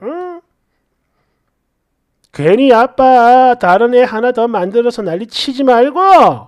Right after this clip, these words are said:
지금이라도 제발 좀 정신을 챙겨요, 이 아줌마야. 길게 갈 것도 없다.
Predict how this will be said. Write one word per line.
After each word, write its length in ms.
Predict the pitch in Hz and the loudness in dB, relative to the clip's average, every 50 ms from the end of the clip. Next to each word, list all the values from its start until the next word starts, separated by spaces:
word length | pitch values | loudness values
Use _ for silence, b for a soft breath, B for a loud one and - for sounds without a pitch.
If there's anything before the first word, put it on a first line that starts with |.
| _ b b b b b b b | _ b b b b b b b
지금이라도 680 | - - 233 226 247 247 254 247 226 214 214 220 220 | -10 -10 -6 -4 -4 -4 -4 -2 -4 -4 -4 -4 -8
제발 400 | - - 196 208 226 269 294 285 | -12 -10 -10 -6 -4 -6 -6 -6
좀 160 | 311 302 294 | -8 -12 -12
정신을 640 | - - 220 233 277 277 - - 349 330 320 302 | -12 -14 -14 -14 -12 -12 -10 -8 -8 -8 -8 -8
챙겨요, 680 | 311 - - - 392 403 440 403 359 320 302 269 269 254 | -10 -12 -8 -4 -2 -2 0 2 2 2 2 2 -2 -2
이 140 | 247 247 247 | -4 -4 -4
아줌마야. 1040 | 220 208 202 226 226 226 226 220 220 214 208 214 226 254 247 214 156 117 120 _ _ _ _ _ _ - _ _ _ - - - _ _ _ _ - _ - _ _ _ _ _ _ _ _ _ _ _ _ _ _ _ _ _ _ _ _ | -4 -4 -6 -8 -8 -6 -6 -4 -4 -4 -4 -4 -2 -2 -2 -2 -4 -6 -12 _ _ _ _ _ _ -20 _ _ _ -20 -20 -20 _ _ _ _ -20 _ -20 _ _ _ _ _ _ _ _ _ _ _ _ _ _ _ _ _ _ _ _
길게 440 | - - 147 151 214 226 311 339 339 | -14 -10 -10 -8 -6 -4 -4 -4 -2
갈 200 | - 220 202 214 | -2 -2 -2 -2
것도 320 | - 262 262 262 277 254 | -2 -4 -6 -4 -2 -4
없다. 480 | 214 185 - 202 196 185 180 185 190 | -4 -4 -4 -6 -4 -4 -4 -6 -10